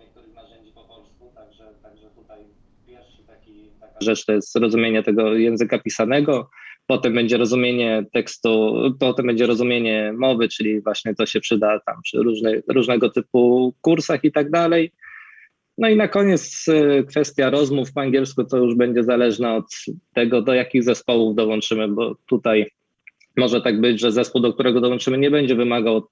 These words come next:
od nas, żebyśmy się kontaktowali w języku angielskim, więc wtedy tego problemu nie będzie, ale tak minimum to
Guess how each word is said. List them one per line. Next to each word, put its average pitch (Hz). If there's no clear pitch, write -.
od 117
nas, 113
żebyśmy 107
się 110
kontaktowali 107
w -
języku 110
angielskim, 110
więc 104
wtedy 104
tego 113
problemu 113
nie 113
będzie, 104
ale 107
tak -
minimum 143
to 120